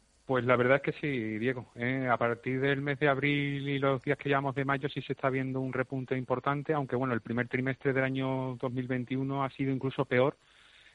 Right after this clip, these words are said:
que la comparativa del año dos mil veinte respecto al año dos mil diecinueve, incluso a pesar de haber tenido cerrados los establecimientos cada dos meses y medio. La campaña de Navidad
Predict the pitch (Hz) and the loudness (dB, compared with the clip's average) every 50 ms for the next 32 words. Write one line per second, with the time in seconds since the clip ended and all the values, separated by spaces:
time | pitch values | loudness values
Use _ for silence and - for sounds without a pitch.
0 | _ _ - - 131 127 127 123 123 120 - 127 117 110 120 117 117 110 - 123 | _ _ -2 2 2 4 4 4 4 4 2 0 0 2 2 4 4 2 2 2
1 | 123 131 135 135 135 131 131 135 135 131 139 127 123 135 127 123 120 131 127 131 | 4 4 6 6 6 4 4 2 2 0 0 0 0 0 0 0 0 0 0 0
2 | - 135 127 127 - 131 120 - 123 120 123 131 131 131 135 120 127 131 127 123 | 0 0 0 0 -2 -2 -2 0 0 0 2 2 2 0 2 2 0 0 0 0
3 | 131 127 - - 131 123 127 127 123 143 143 143 135 - 127 127 - 143 135 - | 0 0 0 -2 -2 0 0 2 4 4 2 2 2 0 -2 0 2 2 2 2
4 | 131 - - 131 131 131 131 127 - - 127 127 127 127 120 - - 127 120 123 | 2 0 2 2 4 4 2 2 0 0 0 0 2 0 0 -2 -2 -2 2 4
5 | 123 123 123 123 120 120 120 120 117 120 123 - 127 120 113 - 123 117 117 120 | 6 6 6 6 4 4 2 2 2 0 0 0 0 0 0 0 -2 -2 -2 -2
6 | 110 - 117 117 113 117 113 117 117 - - 113 117 127 135 123 107 95 92 _ | 0 2 2 2 2 2 0 -2 -2 -4 -4 -4 -2 -2 -2 -2 -2 -4 -8 _
7 | _ - - - - - - - - _ _ _ - - 123 120 120 117 - 127 | _ -20 -20 -20 -20 -20 -20 -20 -20 _ _ _ -12 -6 -4 -2 0 0 2 0
8 | 110 - 123 131 135 135 139 135 135 131 139 135 135 135 135 135 131 131 135 131 | 2 2 2 2 4 6 6 6 6 8 8 8 8 8 8 6 4 4 2 0
9 | 131 127 127 135 143 | 2 4 6 6 6